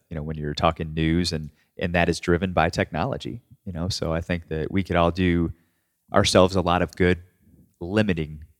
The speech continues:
technology and, and, you know, how much we depend on it. You know, I just, this is good. We have a podcast, we're using technology, but, you know, is our dependency in our life,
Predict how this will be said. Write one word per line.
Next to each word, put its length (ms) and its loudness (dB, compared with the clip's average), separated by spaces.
technology 680 -4
and, 220 -12
and, 260 -10
you 60 -14
know, 60 -6
how 140 0
much 200 -2
we 100 0
depend 340 -2
on 160 -6
it. 140 -10
You 60 -20
know, 120 -14
I 120 -18
just, 260 -14
this 260 2
is 120 -2
good. 200 10
We 120 2
have 120 0
a 40 0
podcast, 580 0
we're 100 -2
using 320 -2
technology, 680 -4
but, 340 -2
you 60 -6
know, 140 0
is 100 0
our 120 4
dependency 580 0
in 80 -4
our 160 2
life, 520 -2